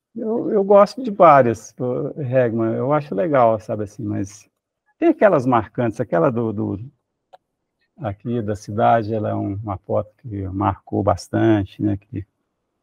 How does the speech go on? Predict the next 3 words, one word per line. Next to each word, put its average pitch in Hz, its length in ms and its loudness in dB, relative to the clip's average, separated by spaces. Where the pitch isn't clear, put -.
foi, 107 520 -2
mas, 113 540 -4
ah, 151 340 2